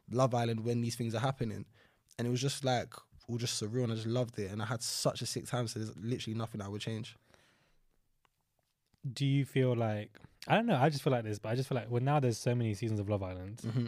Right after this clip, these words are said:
Speaker 2: there's one starting in a month.
Speaker 1: Yeah.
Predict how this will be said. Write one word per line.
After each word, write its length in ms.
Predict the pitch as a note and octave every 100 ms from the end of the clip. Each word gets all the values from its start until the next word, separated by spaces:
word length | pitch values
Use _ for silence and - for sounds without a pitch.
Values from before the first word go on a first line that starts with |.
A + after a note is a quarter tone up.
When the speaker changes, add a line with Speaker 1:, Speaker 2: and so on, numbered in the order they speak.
| B2
Speaker 2:
there's 180 | A2 G2+
one 200 | A2+ G#2+
starting 340 | - G#2 G2+
in 80 | G2
a 40 |
month. 180 | G2 G2 - _ _ _ _ - - -
Speaker 1:
Yeah. 300 | C3 A#2 A2+